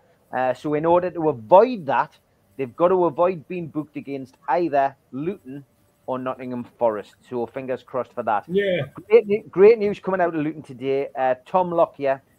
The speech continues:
Speaker 1: is now out of hospital. Uh, he, he, of course, suffered a cardiac arrest during Saturday's Premier League game against Bournemouth, which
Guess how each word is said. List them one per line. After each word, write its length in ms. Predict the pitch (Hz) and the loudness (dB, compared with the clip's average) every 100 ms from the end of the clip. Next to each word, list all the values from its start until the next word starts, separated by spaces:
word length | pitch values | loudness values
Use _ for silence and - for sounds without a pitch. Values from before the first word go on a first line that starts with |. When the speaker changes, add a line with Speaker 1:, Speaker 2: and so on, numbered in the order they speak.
| _ | _
Speaker 1:
is 140 | 120 | -14
now 280 | 131 147 151 | -4 -2 -2
out 220 | 139 147 139 | -2 -2 -4
of 80 | |
hospital. 580 | - 135 - - 113 131 _ _ _ | -4 -4 -4 -12 -10 -10 _ _ _
Uh, 220 | 117 120 | -4 -2
he, 260 | 123 139 123 _ | -4 -10 -12 _
he, 160 | 139 139 | -6 -6
of 140 | - | -6
course, 260 | 139 135 - | -4 -4 -6
suffered 220 | 135 131 | -8 -6
a 40 | |
cardiac 540 | - 147 139 135 123 110 | -4 0 2 2 -2 -2
arrest 380 | 120 127 120 _ _ _ _ _ | 0 0 -2 _ _ _ _ _
during 240 | 135 135 120 | -8 -8 -2
Saturday's 440 | 147 113 127 117 | 0 0 -2 -6
Premier 340 | _ 143 135 127 | _ -6 -4 -4
League 220 | 127 104 | -6 -4
game 300 | 127 123 117 _ _ - | -4 -2 -6 _ _ -16
against 420 | 117 131 117 - | -6 -6 -6 -2
Bournemouth, 440 | 131 127 123 120 | 0 0 0 -4
which 240 | 127 110 | -8 -12